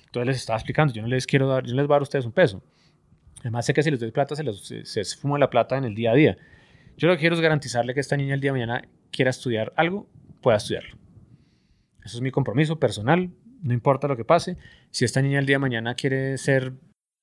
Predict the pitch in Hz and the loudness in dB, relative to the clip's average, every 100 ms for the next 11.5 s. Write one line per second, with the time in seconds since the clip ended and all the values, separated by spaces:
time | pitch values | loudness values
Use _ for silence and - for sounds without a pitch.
0 | _ _ _ _ _ _ - 117 156 151 | _ _ _ _ _ _ -4 2 2 2
1 | 147 160 135 - 110 131 131 185 151 170 | 2 0 0 -6 -10 -4 -2 2 2 2
2 | 180 _ _ _ - 110 107 131 131 - | -2 _ _ _ -10 -8 -4 -4 -2 2
3 | 160 185 180 117 123 120 123 135 123 107 | 2 0 -4 0 2 2 -4 -8 -6 -6
4 | 107 135 143 127 120 120 165 185 139 113 | -6 -8 -6 -6 -6 -2 2 4 2 -2
5 | 139 135 160 170 147 110 110 101 101 - | 0 2 2 4 4 4 4 0 0 -6
6 | 117 104 85 - - _ _ _ _ _ | -6 -6 -10 -14 -18 _ _ _ _ _
7 | _ _ _ _ _ _ _ _ _ - | _ _ _ _ _ _ _ _ _ 2
8 | 220 190 208 - _ _ _ _ _ _ | 4 6 4 -2 _ _ _ _ _ _
9 | _ - 123 113 120 107 104 90 - - | _ 0 0 2 0 0 -2 -4 -8 -20
10 | _ - _ _ _ - 107 98 95 95 | _ -20 _ _ _ -8 -8 -8 -14 -14
11 | 95 92 - _ | -16 -18 -20 _